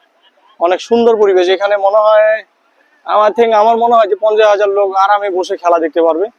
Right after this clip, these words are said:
সেরকম একটা পরিবেশ। চারদিকে বসার মতো প্লেস আছে।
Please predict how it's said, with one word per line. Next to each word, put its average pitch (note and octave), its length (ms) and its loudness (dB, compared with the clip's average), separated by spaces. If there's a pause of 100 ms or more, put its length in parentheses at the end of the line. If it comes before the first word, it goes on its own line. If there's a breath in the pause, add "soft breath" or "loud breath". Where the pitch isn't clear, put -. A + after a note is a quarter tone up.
(280)
সেরকম F3+ 340 0
একটা E3+ 160 -2
পরিবেশ। E3 420 -2
চারদিকে F3 460 0
বসার E3+ 300 -2
মতো E3+ 240 -2
প্লেস E3+ 340 -2
আছে। F3+ 240 -4